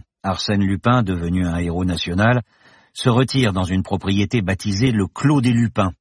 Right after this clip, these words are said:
et consacre son énergie à cultiver son jardin. Paloma ouvrit des grands yeux rieurs. Bergton les trouva irrésistibles. Arsène Lupin, un jardinier ? Le professeur se pencha un peu vers l'étudiante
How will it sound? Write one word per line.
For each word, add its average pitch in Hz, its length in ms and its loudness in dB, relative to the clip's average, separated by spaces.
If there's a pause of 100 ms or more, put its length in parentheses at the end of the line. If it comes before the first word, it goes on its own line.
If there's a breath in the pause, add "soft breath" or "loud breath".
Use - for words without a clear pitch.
(220)
et - 120 -8
consacre 90 540 -4
son 87 240 -2
énergie 90 440 -2
à 90 80 0
cultiver 90 400 -4
son 87 140 -6
jardin. 76 340 -8 (1300)
Paloma 71 340 -2
ouvrit 80 420 -4
des 80 180 -10
grands 98 340 -2
yeux 90 240 -6
rieurs. 69 500 -10 (600)
Bergton 101 460 -2
les 80 120 -2
trouva 85 340 -4
irrésistibles. - 840 -10 (1200)
Arsène 101 480 -2
Lupin, 131 460 -4 (300)
un 104 100 0
jardinier ? 101 680 -2 (1200)
Le 78 120 -10
professeur 101 400 -2
se - 100 -6
pencha 76 340 -6
un 73 160 -4
peu 92 160 -4
vers 71 220 -8
l'étudiante 78 640 -4